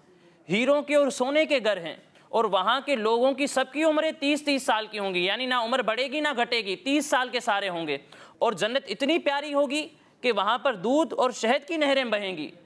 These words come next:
تو جب کافروں نے یہ باتیں سنی تو ان کو بڑی حیرت ہوئی کہ یار ایسے کیسے ہو سکتا ہے؟ تو انہیں بڑا تعجب ہوا ان نعمتوں کو سن کر، اور انہوں نے انکار کر دیا کہ بھئی ایسا ہو ہی نہیں سکتا۔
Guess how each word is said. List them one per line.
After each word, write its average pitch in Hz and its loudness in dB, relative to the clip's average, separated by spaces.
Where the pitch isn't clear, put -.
تو 226 0
جب 247 0
کافروں 226 0
نے 294 2
یہ 269 2
باتیں 185 -2
سنی 262 -2
تو 285 2
ان 285 0
کو 294 2
بڑی 285 0
حیرت 277 0
ہوئی 247 -4
کہ 226 -8
یار 254 2
ایسے 254 0
کیسے 320 2
ہو 277 4
سکتا 254 0
ہے؟ 208 -4
تو 262 4
انہیں 277 0
بڑا 262 0
تعجب 247 -2
ہوا 302 4
ان 254 -2
نعمتوں 220 0
کو 196 0
سن 165 0
کر، 139 -2
اور 254 2
انہوں 262 0
نے 277 0
انکار 247 0
کر 254 0
دیا 240 -2
کہ 254 -8
بھئی 247 -2
ایسا 226 0
ہو 214 4
ہی 277 -2
نہیں 220 -2
سکتا۔ 143 -2